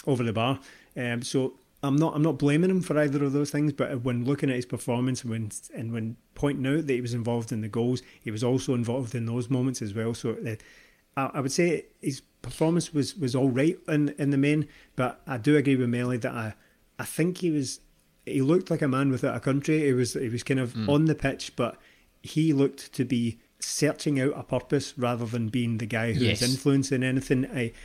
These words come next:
Speaker 1: I thought
Speaker 2: When you
Speaker 1: it most of the time, especially with these specific selections,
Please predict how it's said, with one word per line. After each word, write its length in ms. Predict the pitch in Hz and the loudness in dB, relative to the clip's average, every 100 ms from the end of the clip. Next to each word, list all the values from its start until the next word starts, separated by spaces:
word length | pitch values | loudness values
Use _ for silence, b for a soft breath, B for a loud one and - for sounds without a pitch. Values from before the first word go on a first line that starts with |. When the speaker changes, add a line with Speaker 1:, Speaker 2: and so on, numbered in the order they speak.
| B 120 | B -10
Speaker 1:
I 40 | |
thought 220 | - 160 | 0 2
Speaker 2:
When 120 | 160 | 2
you 80 | 160 | 0
Speaker 1:
it 100 | 135 | 0
most 360 | 143 139 143 - | 2 2 2 0
of 60 | 135 | -2
the 80 | |
time, 260 | 131 131 139 | 0 0 0
especially 420 | 151 - 190 190 175 | -2 2 2 4 4
with 500 | 147 175 165 170 - | 2 0 -2 -2 -2
these 260 | 156 139 | 0 0
specific 500 | - 135 127 135 139 | -2 -4 -2 -2 -2
selections, 640 | - 113 123 170 160 156 | -4 -4 -4 -2 0 -2